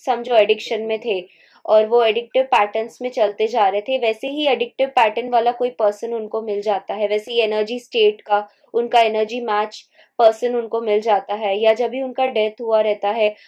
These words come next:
वो टाइम पर वो बहुत ही शेम और गिल्ट वाले वाइब्रेशन स्टेट में थे,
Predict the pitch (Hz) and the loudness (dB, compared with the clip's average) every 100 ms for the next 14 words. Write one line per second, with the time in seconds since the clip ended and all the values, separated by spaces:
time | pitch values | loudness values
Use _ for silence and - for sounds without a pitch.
0 | _ 233 254 240 233 233 247 247 233 233 | _ 0 2 2 0 -4 -2 -2 0 -2
1 | 226 254 - 226 226 226 233 214 220 214 | -2 -10 -4 -2 -2 -4 -6 -6 -8 -2
2 | 220 208 214 185 202 202 208 208 - 190 | 0 0 -2 -2 -4 -6 -8 -10 -6 -6
3 | 185 196 196 196 | -6 -14 -8 -10